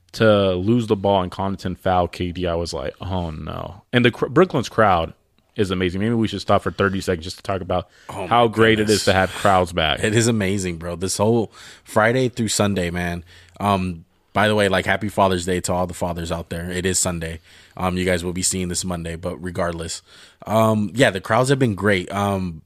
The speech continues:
Speaker 2: Giannis airballing free throws.
Speaker 1: I, I hated how Grant Hill was like,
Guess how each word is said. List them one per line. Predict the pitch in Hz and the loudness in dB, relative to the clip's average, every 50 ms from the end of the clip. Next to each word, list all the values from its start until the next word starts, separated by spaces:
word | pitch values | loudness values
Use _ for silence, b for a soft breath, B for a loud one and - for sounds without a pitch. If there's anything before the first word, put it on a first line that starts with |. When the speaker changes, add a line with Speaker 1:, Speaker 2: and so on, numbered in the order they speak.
| - | -14
Speaker 2:
Giannis | 104 104 101 113 107 110 113 117 120 127 - - - - - _ _ _ _ _ _ _ _ _ _ _ _ - | -6 -2 0 2 2 2 2 0 0 -2 -2 -4 -6 -8 -10 _ _ _ _ _ _ _ _ _ _ _ _ 0
airballing | 113 110 117 117 120 117 117 120 95 113 113 113 113 113 113 107 101 - | 2 4 4 4 2 0 -4 0 4 6 6 6 6 4 2 0 -2 -6
free | - - 113 113 107 | -4 -2 0 0 2
throws. | - - 117 120 120 120 127 120 - - | 4 6 6 6 6 4 4 0 0 0
Speaker 1:
I, | - 139 117 - - - | 2 2 2 0 -2 -2
I | 139 143 | -2 0
hated | 139 147 147 139 | 0 0 2 2
how | 139 131 117 | 2 2 2
Grant | 104 107 107 82 78 | 2 0 -2 0 0
Hill | 104 104 | 0 0
was | 95 95 90 95 | 0 0 0 2
like, | 95 92 85 82 85 82 - - | 2 2 2 2 0 -2 -6 -12